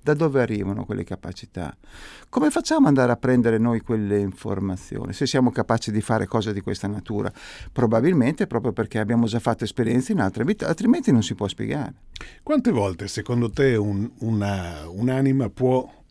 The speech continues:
Speaker 2: ritornare a un corpo?
Speaker 1: Ma teoricamente non c'è un limite. Per Brian Weiss noi ci reincarniamo almeno ottanta volte.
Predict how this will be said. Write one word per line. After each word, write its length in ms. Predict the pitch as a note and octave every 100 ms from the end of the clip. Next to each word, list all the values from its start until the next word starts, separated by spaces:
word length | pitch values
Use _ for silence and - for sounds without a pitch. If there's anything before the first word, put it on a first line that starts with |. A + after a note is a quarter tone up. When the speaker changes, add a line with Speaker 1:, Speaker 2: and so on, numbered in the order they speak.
| _
Speaker 2:
ritornare 1200 | A2+ A#2 C3+ - A#2+ B2 B2 C3 B2+ B2+ A#2+ C3+ - _ - - - - _ - -
a 120 | B2
un 160 | A#2+ G#2
corpo? 440 | - C#2 - - - - -
Speaker 1:
Ma 120 | C#3+
teoricamente 720 | - G3+ G#3 G3+ A3 C#4 -
non 180 | C3+ B2+
c'è 200 | G#2 C3+
un 180 | C3+ D3
limite. 760 | F#3 F#3 A#2 G#2 G2 - G2 G2 - - - - - - - - -
Per 160 | D#3+
Brian 300 | D3+ E3+ E3
Weiss 240 | F#3+ G#3 D#3+
noi 140 | D3+
ci 120 | -
reincarniamo 500 | C3+ C3 B2+ B2+ C3
almeno 280 | B2 A#2+ B2+
ottanta 420 | A2+ - G2+ F#2+
volte. 640 | F#2+ E2+ E2 - - F#2